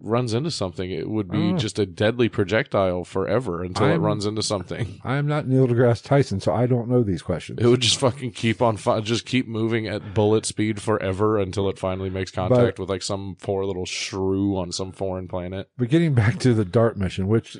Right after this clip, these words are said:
Speaker 2: basically they're gonna crash some-, they were crashing something into an asteroid to see if they could get it to change its trajectory, which in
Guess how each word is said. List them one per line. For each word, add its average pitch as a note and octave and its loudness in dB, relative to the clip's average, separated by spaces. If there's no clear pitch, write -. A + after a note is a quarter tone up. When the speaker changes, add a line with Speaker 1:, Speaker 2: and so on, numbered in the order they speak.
Speaker 2:
basically B2+ 4
they're A#2+ 4
gonna E3+ 0
crash B2+ 2
some-, A#2 2
they A#2+ 2
were G#2+ 2
crashing C3+ 2
something A2 -2
into G2+ 0
an G2 -2
asteroid F2 0
to A2+ 2
see A2 0
if - -2
they F#2+ 2
could F#2 -2
get F#2 2
it F2 -10
to F2+ -2
change F2+ -2
its G2+ -6
trajectory, C#3 -2
which C3 2
in B2+ 2